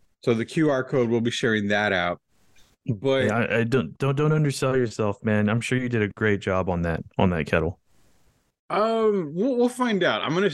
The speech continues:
Speaker 1: obviously, I'm gonna share the picture in the group chat, and
Speaker 2: Okay.
Speaker 1: when I, when I see Rock send me the laughing emojis, I'm gonna, I'm gonna just rip the kettle in half and say, "You know what? We're not doing this anymore."
Speaker 2: We, we ought to
Speaker 1: Because
Speaker 2: have, uh,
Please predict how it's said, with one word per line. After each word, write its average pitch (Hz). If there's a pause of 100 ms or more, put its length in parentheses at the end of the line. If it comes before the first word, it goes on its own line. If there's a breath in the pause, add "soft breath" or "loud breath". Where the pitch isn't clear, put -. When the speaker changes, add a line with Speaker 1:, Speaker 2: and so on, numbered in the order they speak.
Speaker 1:
obviously, 180
I'm 151
gonna 156
share 151
the 135
picture 139
in 123
the 110
group 101
chat, 85 (220)
and 104 (200 loud breath)
Speaker 2:
Okay. 110 (100)
Speaker 1:
when 127
I, 120
when 120
I 127
see 127
Rock 117
send 123
me 120
the 110
laughing 107
emojis, 98
I'm 101
gonna, 95
I'm 104
gonna 104
just 98
rip 101
the 104
kettle 104
in 87
half 95
and 90
say, 95
"You 95
know 95
what? 98
We're 101
not 95
doing 95
this 90 (100)
anymore." 92 (440)
Speaker 2:
We, 107
we 117
ought 120
to 123
Speaker 1:
Because 117
Speaker 2:
have, -
uh, 95